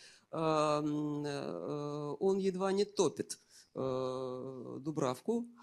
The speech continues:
А вот в фильме, который был снят в шестьдесят седьмом году, семь лет спустя, всё уже иначе. Там хорошие советские люди, всё, всё хорошо. Фильм прекрасный.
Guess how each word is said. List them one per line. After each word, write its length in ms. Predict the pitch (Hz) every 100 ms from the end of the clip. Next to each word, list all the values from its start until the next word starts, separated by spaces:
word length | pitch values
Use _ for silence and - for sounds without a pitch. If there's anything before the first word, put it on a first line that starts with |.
| - -
А 120 | 214
вот 160 | 254
в 40 | -
фильме, 600 | - 302 302 214 165 -
который 280 | 175 214 202
был 140 | 202
снят 300 | - 208 196
в 20 |
шестьдесят 300 | - 202 208 -
седьмом 420 | 226 247 214 160
году, 380 | 151 139 123 104
семь 260 | - 202
лет 140 | 202 208
спустя, 600 | - 214 - 190 123 - _ _ _ _ _ - -
всё 300 | - 302 311
уже 300 | 285 285 285
иначе. 680 | 285 262 202 - - 127 - - _ _ _
Там 180 | 240 233
хорошие 360 | 240 240 226
советские 440 | 214 214 202 - 214
люди, 300 | 294 302 254
всё, 220 | 233 214
всё 200 | 202 240
хорошо. 260 | 240 240 233
Фильм 280 | - 269 285
прекрасный. 680 | 247 262 233 190 - -